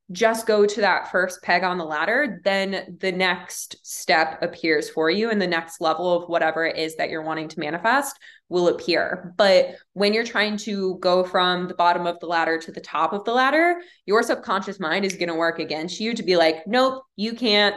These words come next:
That's not safe," because its number one job is to try and keep us safe. And although rock bottom may not feel safe to you consciously, subconsciously, it absolutely is. So,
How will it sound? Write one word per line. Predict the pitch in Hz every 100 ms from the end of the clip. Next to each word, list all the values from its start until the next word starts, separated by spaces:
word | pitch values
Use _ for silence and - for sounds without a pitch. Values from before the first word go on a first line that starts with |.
| -
That's | 196 196 196
not | 196 190
safe," | - 170 180 - -
because | 208 202 190 -
its | 196 196
number | 185 180 175
one | 170 165
job | 160 165 170
is | -
to | 175
try | - 156
and | 143
keep | - 160
us | - -
safe. | - - - - -
And | 185 180 180 - - _
although | 185 185 180 185 185
rock | 175 170 170 -
bottom | 165 180 170
may | 165 165
not | 165 - _
feel | 180 170 165
safe | 165 - 156 147 170 - - -
to | - 202
you | 175 175
consciously, | 175 - 165 - 240 240 320 370 415 - - _ _ _
subconsciously, | 208 202 214 180 180 175 165 160
it | -
absolutely | 156 - - 147 - 101
is. | 92 - - - - -
So, | 196 180 175 175